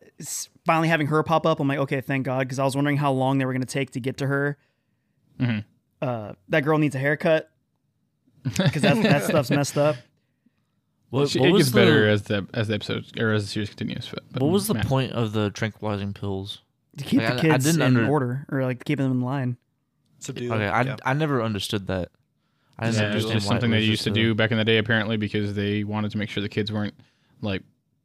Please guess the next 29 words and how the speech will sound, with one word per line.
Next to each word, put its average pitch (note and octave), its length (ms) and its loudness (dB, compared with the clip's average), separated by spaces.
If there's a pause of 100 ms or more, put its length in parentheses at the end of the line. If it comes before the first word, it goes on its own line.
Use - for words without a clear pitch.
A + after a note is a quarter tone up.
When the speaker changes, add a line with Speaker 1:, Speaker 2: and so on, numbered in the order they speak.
(300)
Speaker 2:
too B2 140 2
Speaker 3:
Crazy. A2 180 4
Speaker 2:
hyper G#2+ 120 2
or G2 60 -2
whatever, G2 260 -2
I F#2+ 60 -2
guess. G2 420 -6
Yeah. A2 200 -2
Speaker 1:
Yeah, D#3 60 0
like, D3+ 160 0
if D#3 180 2
you E3+ 60 2
ever F3 160 0
watched, D#3+ 320 2
like, C#3 140 0 (340)
uh, C3+ 220 2
One C#3 200 2
Flew D#3 160 0
Over C#3+ 120 0
the C3+ 80 -4
Cuckoo's D3 400 -2
Nest, B2+ 280 -6
any D3 200 2
of C#3+ 60 -2
those C#3+ 200 0
old C#3+ 480 2 (640)
insane D3+ 440 2
asylum D3 640 2
type, C#3 320 0